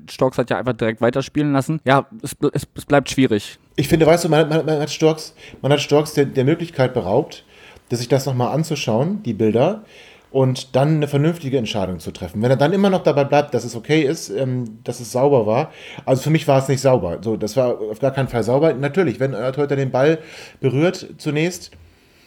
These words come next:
Speaker 2: ich weiß nicht, darf man danach alles machen? Also das ist ja die Frage, ne? Also <laughs> er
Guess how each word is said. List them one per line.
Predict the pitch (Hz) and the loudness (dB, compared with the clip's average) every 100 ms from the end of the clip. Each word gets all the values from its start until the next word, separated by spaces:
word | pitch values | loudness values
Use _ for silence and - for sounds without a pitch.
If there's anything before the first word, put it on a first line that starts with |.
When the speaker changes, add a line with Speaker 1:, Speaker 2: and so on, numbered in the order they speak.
| _ _ _ _ _ | _ _ _ _ _
Speaker 2:
ich | 113 | 0
weiß | 147 160 | 2 4
nicht, | 135 | 2
darf | 139 | 2
man | 151 | 2
danach | 139 135 | 2 0
alles | - 180 - | 2 0 0
machen? | 113 107 | -4 -4
Also | 117 120 | -4 -2
das | 131 | -2
ist | |
ja | 147 | -2
die | 131 | -2
Frage, | 127 139 113 | -2 -2 -2
ne? | 90 135 - | -4 -6 -6
Also | 110 123 | -6 -4
<laughs> | |
er | 127 120 | -2 -2